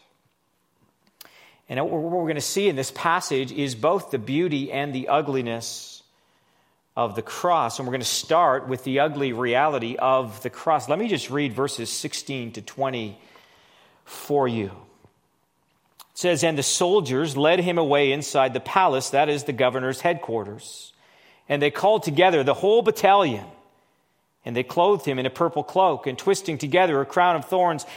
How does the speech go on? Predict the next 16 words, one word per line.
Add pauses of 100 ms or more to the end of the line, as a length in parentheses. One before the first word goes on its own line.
(120)
they
put
it
on
him. (960)
And
they
began
to
salute
him,
'Hail,
King
of
the
Jews!'